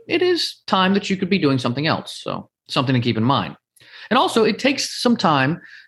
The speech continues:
to get to know the business and to scale it to a level that makes a real difference in your finances. Next is a pro. Books are everywhere. I mean, just look around. The marketplace is huge, which means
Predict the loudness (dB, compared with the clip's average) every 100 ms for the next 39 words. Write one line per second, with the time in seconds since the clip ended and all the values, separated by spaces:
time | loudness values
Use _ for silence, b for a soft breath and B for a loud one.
0 | -2 0 2 2 2 2 2 0 -4 -2
1 | -2 2 2 2 0 2 2 2 0 -2
2 | 0 2 0 0 0 0 0 -2 -8 -8
3 | -2 0 2 2 0 0 -2 -2 -2 0
4 | -2 -4 -12 -20 -20 _ _ _ _ _
5 | _ _ _ _ -2 0 0 0 0 0
6 | 2 2 2 -2 -10 _ _ _ _ 0
7 | 0 0 -2 2 4 2 0 0 0 -4
8 | -8 -12 _ _ _ _ -2 0 0 0
9 | 2 2 0 -2 -10 _ -2 2 2 0
10 | 0 0 -2 -8 -6 0 0 0 -4 -4
11 | 0 0 -2